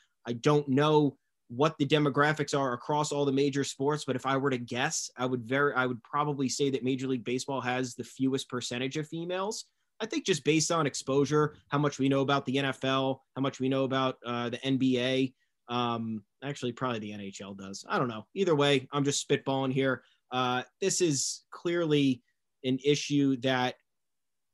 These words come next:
uh, it's, it's in the Mets' hands right now because they look really bad, but this should be a lesson for every other team in Major League Baseball. Do a little bit more back, background work when you're hiring somebody.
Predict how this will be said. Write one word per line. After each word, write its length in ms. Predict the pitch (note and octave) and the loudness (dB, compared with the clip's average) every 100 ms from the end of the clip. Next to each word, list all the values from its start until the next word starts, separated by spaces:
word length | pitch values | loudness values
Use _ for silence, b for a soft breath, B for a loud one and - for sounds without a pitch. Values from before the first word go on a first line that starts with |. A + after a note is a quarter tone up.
| _ - | _ -8
uh, 200 | A#2+ C3+ - | -6 -6 -6
it's, 340 | B2+ - - | -8 -6 -8
it's 200 | - A#2 | -6 -4
in 100 | D3 | 0
the 80 | D3 | 0
Mets' 300 | D#3 D#3+ E3+ | 2 2 2
hands 260 | E3+ E3+ D#3 | 0 0 2
right 180 | E3 D#3 | 2 4
now 220 | E3 D#3 | 4 2
because 240 | C3+ C3+ | 2 2
they 160 | B2 C#3+ | 2 2
look 160 | C#3+ C3 | 2 0
really 300 | C#3 D#3 C#3+ | 2 4 2
bad, 300 | C3+ D3 D3 | 2 0 0
but 120 | D3+ | -4
this 120 | F3+ | -4
should 160 | F3+ F#3 | -4 -2
be 120 | F3+ | 0
a 60 | |
lesson 460 | D3 B2+ C#3 - C3 | 0 0 -2 0 -2
for 600 | A#2 C#3 C3+ C3 B2+ A#2+ _ _ _ _ - | -2 -2 2 2 0 -2 _ _ _ _ -2
every 320 | F3 E3+ D#3 | 0 0 2
other 240 | D3 C#3 | 4 2
team 340 | B2+ C#3+ C#3 C3 | 0 0 2 2
in 100 | B2 | 2
Major 320 | B2 A#2+ B2+ | 0 0 0
League 220 | B2 A#2 | -2 -2
Baseball. 640 | A#2 A#2+ - D3 D3+ D#3 _ _ _ _ _ _ | -4 -4 -4 -2 -2 -2 _ _ _ _ _ _
Do 160 | - G#3+ | 0 4
a 60 | |
little 220 | G#3 G#3 F#3+ | 6 6 4
bit 180 | F3+ | 2
more 220 | D#3+ D#3+ D3 | 2 2 0
back, 400 | C3+ - D3 - - - - | -2 0 0 0 -12 -12 -2
background 520 | D3 C#3 D3+ D3+ C#3+ | -2 -2 -4 -2 0
work 260 | C#3+ D3 D3 | 2 0 0
when 120 | C#3 | -4
you're 120 | B2+ | -2
hiring 400 | B2 C3 C3+ C3+ | 0 0 0 0
somebody. 560 | C3 C#3+ C#3 C#3+ D3 | -2 -2 0 2 2